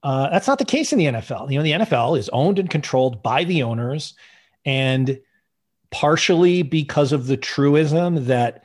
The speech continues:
it would be very difficult in such a violent sport to have a guaranteed contract when the average career expectancy is three seasons.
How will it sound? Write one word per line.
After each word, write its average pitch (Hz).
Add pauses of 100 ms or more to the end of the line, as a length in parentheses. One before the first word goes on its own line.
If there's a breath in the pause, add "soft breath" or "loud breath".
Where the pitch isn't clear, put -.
(120)
it 139
would 131
be 127
very 135
difficult 135
in 123
such 131
a 123
violent 123
sport - (180 soft breath)
to -
have 127
a 127
guaranteed 123
contract 156 (240 loud breath)
when 127
the 123
average 131
career 135
expectancy 147 (100)
is 127
three 135
seasons. 156